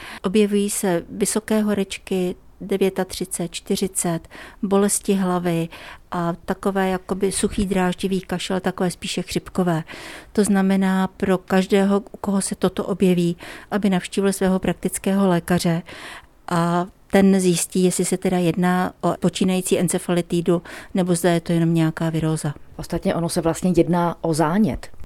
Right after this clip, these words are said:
Speaker 1: Je to zánět mozku a většinou ti pacienti skončí na infekčních odděleních, kde se o ně starají specialisté.
Speaker 2: Pokud se encefalitída nevyléčí dobře, jaké můžeme mít následky?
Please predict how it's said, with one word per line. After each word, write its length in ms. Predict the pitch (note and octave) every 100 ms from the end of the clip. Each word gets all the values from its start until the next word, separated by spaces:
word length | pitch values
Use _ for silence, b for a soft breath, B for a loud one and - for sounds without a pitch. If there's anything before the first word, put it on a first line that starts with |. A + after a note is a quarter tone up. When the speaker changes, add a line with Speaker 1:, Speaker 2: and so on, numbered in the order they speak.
| -
Speaker 1:
Je 120 | G#3+
to 120 | G#3+ G#3+
zánět 400 | G3 G3 G3 G3
mozku 540 | F#3 - - F#3 F#3+ B B B -
a 200 | E3+ E3
většinou 800 | E3+ F#3 - G3 F#3+ F#3 F#3 - - _ _
ti 160 | - F#3
pacienti 640 | - F3 F#3+ F3+ F3 F#3
skončí 720 | - - F3 E3+ - F3+ F#3
na 420 | F3+ E3+ D#3+ D#3 B B
infekčních 580 | G3 F#3+ F#3+ - G3 -
odděleních, 640 | F#3 F#3+ F3+ F3 F3 F3 - B B B
kde 360 | E3+ F3+ F3+ E3+
se 260 | E3 - -
o 80 |
ně 180 | E3+ E3+
starají 480 | E3 - E3+ E3 E3
specialisté. 840 | - D#3+ - E3 D#3+ - - D3+ - - - -
Speaker 2:
Pokud 300 | D#3 D#3 F#3
se 300 | - F#3+ F3+ F3 B B -
encefalitída 920 | D#3 C#3 F3 D#3+ D3+ - D3+ C#3 A2+ D#3+ - -
nevyléčí 800 | B2+ D3+ D3+ D#3 F3 E3 D3 -
dobře, 440 | D#3 D3 C#3+ C#3+ A#2
jaké 300 | C3 C3+ F#3
můžeme 340 | F3+ D3 D3+ C3+
mít 260 | C3 -
následky? 540 | C#3+ A#2+ C#3+ B2+ C3